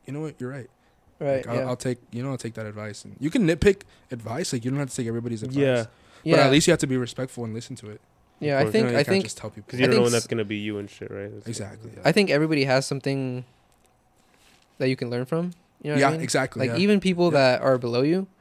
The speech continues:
Speaker 2: like,
Speaker 1: Yeah.
Speaker 2: they'll can tell you something,
Speaker 1: Yeah.
Speaker 2: you're like, "You know what? That's pretty,
Speaker 3: That's a
Speaker 2: that's a
Speaker 3: different
Speaker 2: good,
Speaker 3: point of view,
Speaker 2: yeah, it's a
Speaker 3: yeah.
Speaker 2: good
Speaker 1: Yeah.
Speaker 2: point of view. I never
Speaker 1: And,
Speaker 2: thought of
Speaker 1: and,
Speaker 2: it like that."
Speaker 1: or you can look,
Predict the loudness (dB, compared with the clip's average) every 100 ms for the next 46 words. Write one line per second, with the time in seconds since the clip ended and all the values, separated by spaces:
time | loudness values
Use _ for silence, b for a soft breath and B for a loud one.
0 | -16 -4 0 4 4 2 0 0 0 -2
1 | -2 -2 -2 -2 -2 -2 -4 _ _ -10
2 | -6 -2 -2 -2 -4 -10 _ -8 0 0
3 | 0 2 2 2 0 0 2 2 2 0
4 | -4 -4 -8 -10 _ 2 6 6 6 4
5 | 0 -4 2 2 4 4 2 0